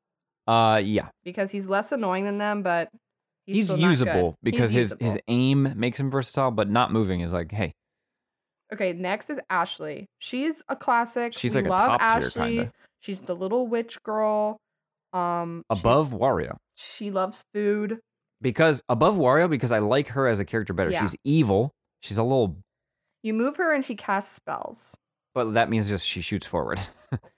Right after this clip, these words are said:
Speaker 2: No, she casts them whenever spell, uh, direction she's facing.
Speaker 1: Uh, yeah, sorry. She shoots her forward.
Speaker 2: So
Speaker 1: She
Speaker 2: above M-, Wario, I
Speaker 1: I
Speaker 2: would
Speaker 1: think
Speaker 2: say.
Speaker 1: so.
Speaker 2: Yeah.
Speaker 1: Yeah.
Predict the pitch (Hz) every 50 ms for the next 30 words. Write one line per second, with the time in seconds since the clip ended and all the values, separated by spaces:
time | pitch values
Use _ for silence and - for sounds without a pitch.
0 | _ _ _ _ _ _ _ 247 311 294 220 208 - - 220 - 233 220 226 -
1 | 240 226 220 202 202 196 202 208 - - - - - 202 190 - - - 185 190
2 | 185 180 180 - 185 180 - - 180 - - 175 170 180 127 - - - 139 131
3 | 120 92 117 113 92 90 - 117 98 87 87 - 113 101 - - 123 - - -
4 | - - 120 117 107 98 - 98 90 78 73 71 60 82 - 202 196 190 196 190
5 | 208 202 202 202 196 196 - 175 - - - 196 185 170 135 62 57 - - -
6 | - - 113 143 - 170 135 131 - 147 - - 139 - - - 330 494 - -
7 | - - _ _ 117 120 -